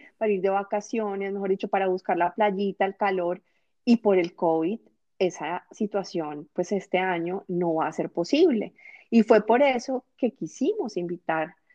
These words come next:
a nuestra querida compatriota, eh, a este espacio para que ella nos contara por qué decidió hacer una guía, más con la gran noticia de que es una guía gratuita, hecha con todo el amor, porque es súper lindo el diseño, el contenido súper variado,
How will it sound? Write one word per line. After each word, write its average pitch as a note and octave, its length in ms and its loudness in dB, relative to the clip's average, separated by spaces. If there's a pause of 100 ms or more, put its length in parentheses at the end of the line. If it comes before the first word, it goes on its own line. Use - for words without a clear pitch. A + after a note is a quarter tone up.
(120)
a G3 80 -2
nuestra F#3+ 300 2
querida E3+ 580 0
compatriota, F3 920 2 (360)
eh, E3+ 640 2
a F3 120 6
este F3 220 0
espacio G#3 680 0
para G3+ 220 -4
que D#3+ 180 -10
ella D#3 180 -8
nos G#3 160 -6
contara F3 720 -2 (720)
por G3 360 4
qué G3 240 0
decidió A3 240 -6
hacer F3+ 220 -8
una G3 200 -6
guía, G#3+ 200 -4
más E3 360 -10
con A3 220 -4
la A3+ 120 -2
gran F#3+ 440 -4 (120)
noticia A3 480 -2
de A3 80 -2
que - 120 -14
es - 60 -14
una F3+ 160 -4
guía G#3 300 -2
gratuita, G#3 1000 2
hecha G#3+ 320 4
con B3 300 -2
todo B3 380 2
el C#4+ 100 -2
amor, A3+ 440 0
porque F#3 260 -4
es - 120 -16
súper B3 460 2
lindo G3+ 320 2
el A#3 100 -2
diseño, G3 840 -6
el G#3+ 160 -2
contenido F#3 540 -2
súper G#3 340 -4
variado, F#3 880 2